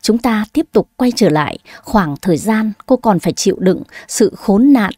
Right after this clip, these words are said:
của thằng chồng hèn mạt Đạt Bình các bạn nhé. Không nói lại được Thiên An, Đạt Bình quay sang nhà Loan than thở.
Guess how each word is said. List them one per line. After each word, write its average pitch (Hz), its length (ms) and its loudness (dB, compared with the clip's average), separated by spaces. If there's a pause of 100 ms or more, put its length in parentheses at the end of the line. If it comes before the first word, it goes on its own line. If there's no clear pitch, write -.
(160)
của 190 120 2
thằng 185 260 -2
chồng 180 280 2
hèn 175 240 0
mạt 156 220 -2 (140)
Đạt 175 240 -4
Bình 160 260 0 (120)
các 214 100 -2
bạn 196 220 -4
nhé. 214 240 -2 (1200)
Không 220 240 4
nói 196 180 0
lại 214 300 -2
được 151 180 -4
Thiên 220 160 0
An, 202 280 -2 (420)
Đạt 190 220 -2
Bình 180 260 0 (180)
quay 240 160 0
sang 233 240 0
nhà 180 120 2
Loan 208 300 -2
than 202 200 -4
thở. 165 300 -2